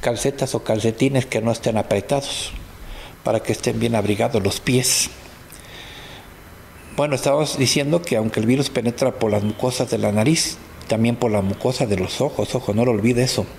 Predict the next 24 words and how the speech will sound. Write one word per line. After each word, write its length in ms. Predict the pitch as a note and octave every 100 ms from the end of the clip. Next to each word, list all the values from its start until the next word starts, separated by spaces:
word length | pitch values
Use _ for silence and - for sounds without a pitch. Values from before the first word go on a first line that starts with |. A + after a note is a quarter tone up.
| - - - - - - - - - - - - - -
Entonces, 760 | - A2 B2 A#2 C3+ B2 - - - - - - - - - -
por 180 | A#2+ B2
eso 200 | A#2+ B2+
es 80 |
de 100 | A#2+
que 240 | A2+ A2+ G#2 - - - - - - -
si 180 | - B2+
entra 280 | C3 C3
por 140 | C3+ C3+
la 120 | C3
nariz 340 | C3 C3+ C#3+
ya 140 | - G#2+
tenemos 460 | G#2+ G2+ G#2 G2
la 120 | G#2 -
protección 520 | G#2+ G2+ - C#3+ C3
y 60 |
en 100 | G2+
la 100 | G2
noche 280 | G#2 A#2+ -
que 120 | -
podemos 480 | G#2+ G#2+ A2 A2 G#2+
utilizar. 560 | - - A2 G#2+ C3+ B2+ - - - - - - - - -
Igual 320 | D#3+ C#3 F3+ F#3
es 240 | -